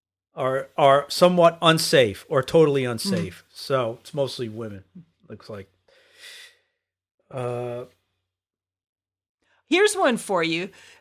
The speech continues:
Speaker 2: How many, do you have anything on fake profiles? Because
Speaker 1: I
Speaker 2: women
Speaker 1: think,
Speaker 2: get a lot
Speaker 1: I
Speaker 2: of
Speaker 1: think
Speaker 2: fake
Speaker 1: there's something in
Speaker 2: profiles.
Speaker 1: here. Let me
Speaker 2: Yeah.
Speaker 1: go down my, my thing here. <laughs>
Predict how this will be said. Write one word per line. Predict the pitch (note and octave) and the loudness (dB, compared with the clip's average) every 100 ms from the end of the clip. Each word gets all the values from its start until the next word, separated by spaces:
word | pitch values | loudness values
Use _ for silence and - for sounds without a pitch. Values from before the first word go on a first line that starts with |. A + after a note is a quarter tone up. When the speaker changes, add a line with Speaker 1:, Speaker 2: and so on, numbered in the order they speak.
| _ - | _ -2
Speaker 2:
How | A#3+ D#4 | 6 6
many, | E4 E4+ D#4+ | 6 0 -2
do | A#3 | -2
you | C4 | 2
have | C#4+ C#4+ | 2 2
anything | C#4+ C#4 | -2 0
on | B3 | -2
fake | A3+ - A#3 - | -2 -2 -2 -2
profiles? | A#3+ A3+ A3+ C4+ C#4 | -2 -2 0 -2 -2
Because | C#4 B3 A3 | -4 -6 -2
Speaker 1:
I | G#3+ | 2
Speaker 2:
women | C#4+ F4+ | 2 6
Speaker 1:
think, | A3+ | 6
Speaker 2:
get | A#3 | 6
a | G#3+ | 4
lot | G#3+ A3+ A#3+ | 6 8 10
Speaker 1:
I | A#3 | 8
Speaker 2:
of | |
Speaker 1:
think | A#3 A#3 | 6 6
Speaker 2:
fake | A3 | 6
Speaker 1:
there's | G#3 | 6
something | A3 G3+ G3+ | 6 8 8
in | F3+ F#3 | 6 6
Speaker 2:
profiles. | F3 | 4
Speaker 1:
here. | D#3+ C#3+ | 4 4
Let | G3+ | 4
me | |
Speaker 2:
Yeah. | F#3+ | 6
Speaker 1:
go | G3+ | 6
down | G3 G3 | 6 4
my, | F#3 F#3 F3+ | 4 2 2
my | F3+ F3 | 0 -2
thing | E3+ G3 F#3 | -2 0 2
here. | E3 D3+ | 4 2
<laughs> | - | 0